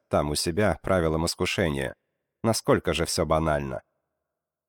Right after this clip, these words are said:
Девушка стояла по щиколотке в золотых монетах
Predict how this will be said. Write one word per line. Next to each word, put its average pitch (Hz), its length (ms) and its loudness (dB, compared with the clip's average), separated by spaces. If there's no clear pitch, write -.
Девушка 117 480 2
стояла 104 480 2
по 95 160 0
щиколотке 95 600 -2
в 82 60 -2
золотых 85 480 -2
монетах 104 520 0